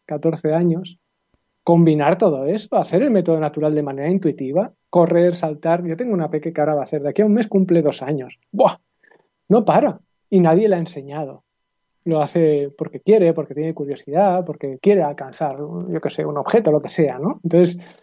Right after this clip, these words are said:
ah, es, es un matiz, eh, interesante a darle vueltas, ¿vale? Claro, ah,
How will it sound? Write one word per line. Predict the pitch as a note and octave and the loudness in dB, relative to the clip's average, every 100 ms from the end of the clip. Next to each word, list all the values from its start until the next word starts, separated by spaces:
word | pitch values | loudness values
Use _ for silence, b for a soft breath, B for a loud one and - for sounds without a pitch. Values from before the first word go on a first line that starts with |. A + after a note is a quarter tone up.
| - | 0
ah, | D#3+ D#3 D3+ E3 | 2 4 2 4
es, | G3 G3 | 2 2
es | A3 F#3+ | 0 0
un | C#4 | -2
matiz, | A3+ F#3 G#3 G#3 | -2 0 -2 -2
eh, | G3+ E3 D#3+ D3 C#3+ C#3+ - | 0 2 4 2 -2 -4 0
interesante | F#3+ E3+ D#3+ F3 G3 A3 | 2 4 0 0 0 2
a | |
darle | D#3+ D3+ E3 | 0 0 -2
vueltas, | B2 C3 C3+ C3 A#2+ - _ _ | -4 -6 -6 -8 -16 -20 _ _
¿vale? | C3 C#3+ C#4+ B B B B B B _ | -4 0 0 B B B B B B _
Claro, | E3+ F#3 D#3 C#3 D#3+ | 2 4 4 0 -4
ah, | C3+ B2+ B2+ B2 C#3 | -6 -8 -12 -14 -16